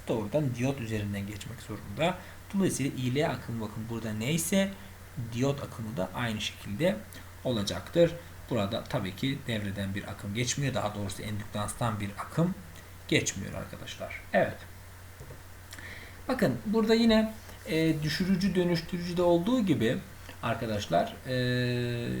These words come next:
endüktans geriliminin bir periyottaki ortalama değeri sıfır olmalıdır prensibine göre şuradaki alan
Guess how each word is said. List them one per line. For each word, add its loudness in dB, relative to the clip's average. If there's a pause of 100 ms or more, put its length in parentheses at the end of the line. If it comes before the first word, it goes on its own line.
(500)
endüktans 2
geriliminin 6
bir 4
periyottaki 4 (400)
ortalama 6
değeri 6
sıfır 6
olmalıdır 6
prensibine 2
göre 4 (320)
şuradaki 2
alan 4